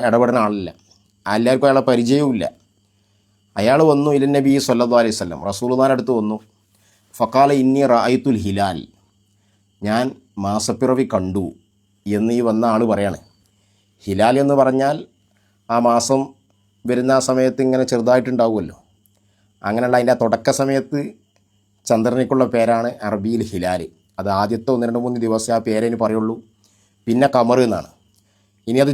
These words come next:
ചെറുത്, ചെറുതായി മാസത്തിൻ്റെ അവസാനമാകുമ്പോൾ ചെറുതാവും, പക്ഷെ ആ സമയത്തും ഹിലാൽ എന്ന് പറയില്ല. ഈ തുടക്ക സമയത്ത് അതിന് ഈ ഹിലാൽ എന്നുള്ള പേര്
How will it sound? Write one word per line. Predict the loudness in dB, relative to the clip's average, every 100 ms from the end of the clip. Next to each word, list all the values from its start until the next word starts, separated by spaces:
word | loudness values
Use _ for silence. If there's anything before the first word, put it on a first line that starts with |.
| 0
ചെറുത്, | -2 -2 0
ചെറുതായി | 2 4 6 4 2 -4 -10 _ 0
മാസത്തിൻ്റെ | 0 0 0 2 4
അവസാനമാകുമ്പോൾ | 4 2 2 2 2 0 2
ചെറുതാവും, | 2 2 0 -2 -10 _ _ _
പക്ഷെ | 0 2
ആ | 2
സമയത്തും | 0 -2 -4 -4
ഹിലാൽ | 0 2 2 2
എന്ന് | 2 0
പറയില്ല. | 0 -4 -12 -16 _ _ _ _ _
ഈ | -2
തുടക്ക | 0 0 0 -2
സമയത്ത് | 0 -2 0 -2
അതിന് | -2 -4 _ _ _ _ _ _ -4
ഈ | -2
ഹിലാൽ | 0 2 2 2
എന്നുള്ള | 0 -4 -2
പേര് | -2 0